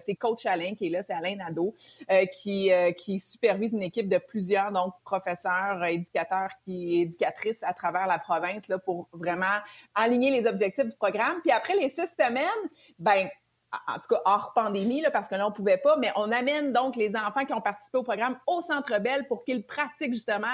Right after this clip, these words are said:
ces, euh, nouvelles, euh, ces nouvelles habiletés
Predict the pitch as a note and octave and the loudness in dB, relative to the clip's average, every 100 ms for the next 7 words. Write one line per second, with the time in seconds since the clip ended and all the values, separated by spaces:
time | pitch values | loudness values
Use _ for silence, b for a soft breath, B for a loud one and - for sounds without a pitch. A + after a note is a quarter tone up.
0 | B3+ - - C4+ A#3 F#3+ G#3+ F#3 G#3 A3+ | -6 -10 -6 -2 0 0 -2 -2 0 2
1 | G3+ F3+ F3+ F3 F3 - G#3 G#3 G#3+ A3 | 0 0 -2 -2 -4 -4 -6 -2 0 0
2 | G#3 G3 G3 G#3 A3+ E3 - G#3+ | 0 -2 0 0 0 0 -2 -6